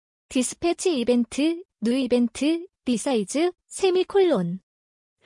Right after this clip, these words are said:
닫는 중괄호, else 여는 중괄호. 바 이브트 등호 윈도. 다큐먼트. 크리에이트 이벤트,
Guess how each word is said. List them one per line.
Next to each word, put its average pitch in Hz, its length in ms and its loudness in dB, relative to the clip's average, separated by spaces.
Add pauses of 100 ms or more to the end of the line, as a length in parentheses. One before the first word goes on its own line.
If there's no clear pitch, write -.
(340)
닫는 247 400 0
중괄호, 262 420 2
else 226 320 0
여는 277 300 0
중괄호. 220 580 -2 (560)
바 277 140 -2
이브트 320 420 0
등호 254 280 0
윈도. 185 520 -2 (400)
다큐먼트. 220 920 -2 (420)
크리에이트 359 520 2
이벤트, 269 760 0